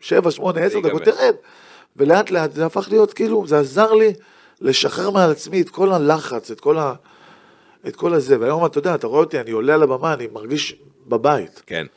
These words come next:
Speaker 1: אני מרגיש מאוד בנוח. כי אני מבחינתי
Speaker 2: זה הבית.
Speaker 1: כן, זה הבית שלי, פה אני ח-, פה נולדתי.
Speaker 2: כן.
Speaker 1: אז מה אתם רוצים שאני, אז אם יש, אם נגיד הייתי צריך ל-, ל-, לזקק איזשהו מסר מכל זה, זה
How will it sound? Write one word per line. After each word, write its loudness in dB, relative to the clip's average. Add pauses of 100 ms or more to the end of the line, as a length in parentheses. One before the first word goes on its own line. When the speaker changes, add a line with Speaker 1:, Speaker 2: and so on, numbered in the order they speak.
(120)
Speaker 1:
אני -16
מרגיש -8
מאוד 2
בנוח. -2 (480)
כי 4
אני -4
מבחינתי -4 (600)
Speaker 2:
זה -4
הבית. -2 (120)
Speaker 1:
כן, -6
זה 6
הבית -2
שלי, -8
פה -2
אני -6
ח-, -10
פה 2
נולדתי. -2
Speaker 2:
כן. -20 (260)
Speaker 1:
אז -4
מה 2
אתם 0
רוצים -4
שאני, -4 (720)
אז -4
אם 0
יש, 6
אם -6
נגיד 2
הייתי 4
צריך -4
ל-, 2
ל-, 0 (400)
לזקק 2
איזשהו -4 (100)
מסר 0
מכל 2
זה, 0
זה 0